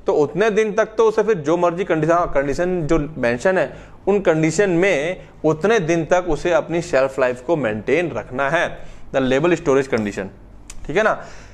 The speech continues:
जितना टाइम बोला गया है, वो बोलेगा चौदह दिन, अगर below थर्टी डिग्री रखते हो और चौदह दिन तक ये दवाई तुम्हारी रहेगी सही, तो उतने दिन तक उसे सही रहना है, ठीक है ना, ये होना ही चाहिए।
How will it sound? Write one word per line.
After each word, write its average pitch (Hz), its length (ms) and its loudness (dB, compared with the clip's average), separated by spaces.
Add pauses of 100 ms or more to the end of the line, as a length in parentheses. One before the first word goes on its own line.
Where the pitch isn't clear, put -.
(280)
जितना 175 300 0
टाइम 185 300 0
बोला 156 220 4
गया 190 140 2
है, 190 60 4
वो 180 80 2
बोलेगा 180 240 4
चौदह 196 420 2
दिन, 254 320 -2 (280)
अगर 165 300 2
below 233 220 2
थर्टी 214 180 0
डिग्री 226 280 0
रखते 220 300 0
हो 220 80 2
और 185 380 0
चौदह 180 240 4
दिन 190 100 -2
तक 196 80 -2
ये 185 80 0
दवाई 180 200 2
तुम्हारी 170 420 0 (1000)
रहेगी 175 340 2
सही, 196 260 0 (260)
तो 190 60 2
उतने - 300 2
दिन 160 180 0
तक 175 60 4
उसे 175 160 0
सही 156 240 2
रहना 123 340 2
है, 101 340 -6 (520)
ठीक 131 140 -2
है 208 60 2
ना, 196 180 -2 (400)
ये 151 120 4
होना 139 380 2
ही 185 140 0
चाहिए। 104 440 -2